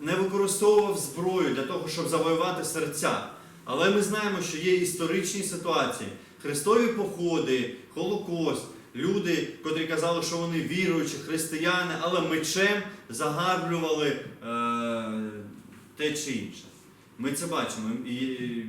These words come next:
як ми сьогодні розуміємо, що це не були ті Божі люди, про яких каже Біблія.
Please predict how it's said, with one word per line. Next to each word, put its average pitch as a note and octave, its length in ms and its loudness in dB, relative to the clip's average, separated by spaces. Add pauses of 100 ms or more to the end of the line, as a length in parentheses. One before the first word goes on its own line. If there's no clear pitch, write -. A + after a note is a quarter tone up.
(140)
як D#3+ 340 -2
ми A3 160 0
сьогодні E3+ 400 -4
розуміємо, D#3 520 -4
що C#3+ 400 -4 (400)
це F3 540 -2
не D#3 160 -4
були F#3+ 300 0
ті E3+ 180 -4
Божі D3 380 -2
люди, D3 480 0 (160)
про C#3 140 -2
яких D3 240 -4
каже C3 220 0 (140)
Біблія. G#2 360 -6